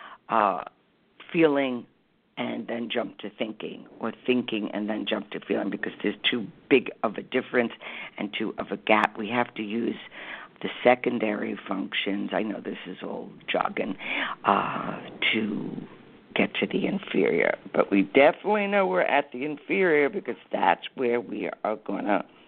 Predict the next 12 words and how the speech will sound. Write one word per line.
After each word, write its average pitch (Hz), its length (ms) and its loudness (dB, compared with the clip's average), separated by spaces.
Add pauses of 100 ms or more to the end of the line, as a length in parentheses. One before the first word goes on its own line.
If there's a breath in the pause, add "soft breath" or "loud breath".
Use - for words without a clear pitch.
(760 loud breath)
uh, - 280 -8 (240)
make - 500 -2 (140)
our - 560 -4 (200)
mistakes. - 800 -4 (580 loud breath)
That's - 300 0 (100)
when 90 280 4
we're - 160 2
going 85 440 -2 (100)
to - 200 4
miscommunicate. - 1400 2 (1040 loud breath)
And 92 260 8
now, 113 320 8